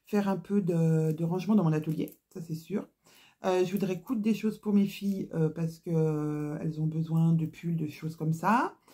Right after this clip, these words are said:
Euh, j'aimerais, euh, customiser un meuble qui va donc me servir de bibliothèque, mais il faut que je le ponce, que je le repeigne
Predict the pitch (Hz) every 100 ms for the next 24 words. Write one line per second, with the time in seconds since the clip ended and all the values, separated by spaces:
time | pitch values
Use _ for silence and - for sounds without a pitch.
0 | - _ _ _ _ - 196 190 185 180
1 | 175 175 170 165 165 160 160 156 - 175
2 | 180 214 208 196 214 208 208 - - 165
3 | 165 269 - 247 247 208 233 208 208 214
4 | 180 160 - 185 180 - 175 175 175 180
5 | 180 160 190 175 202 202 196 190 _ _
6 | - - - - 185 196 196 165 180 170
7 | 175 165 165 165 160 160 160 190 196 202
8 | 202 202 - 165 160 165 156 156 151 147
9 | 147 143 147 147 147 170 165 180 196 196
10 | 196